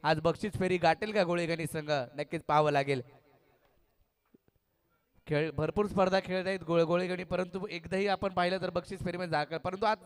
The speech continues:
संधी आहे, त्या संधीचं सोनं करावं लागेल. समोरच्या दिशेने फटका खेळलाय क्षेत्ररक्षक त्या ठिकाणी, परंतु पुन्हा एकदा कॅच ड्रॉप आणि हा झेल सुटलाय मयूर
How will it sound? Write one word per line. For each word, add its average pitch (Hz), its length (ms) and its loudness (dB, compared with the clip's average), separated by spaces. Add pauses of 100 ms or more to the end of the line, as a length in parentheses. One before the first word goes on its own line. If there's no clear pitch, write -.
संधी 190 280 -2
आहे, 123 100 -4 (520)
त्या 160 100 -4
संधीचं 165 380 -4
सोनं 156 220 -4
करावं 151 320 0
लागेल. 139 280 -2 (440)
समोरच्या 190 360 2
दिशेने 202 300 2
फटका 202 420 10
खेळलाय 220 340 12
क्षेत्ररक्षक 233 640 12
त्या 247 140 12
ठिकाणी, 254 480 12 (640)
परंतु 214 360 12
पुन्हा 226 340 12
एकदा 247 220 12
कॅच 247 280 12
ड्रॉप 254 300 12
आणि 262 220 12
हा 247 180 12
झेल 240 300 12
सुटलाय 262 440 12
मयूर 247 300 12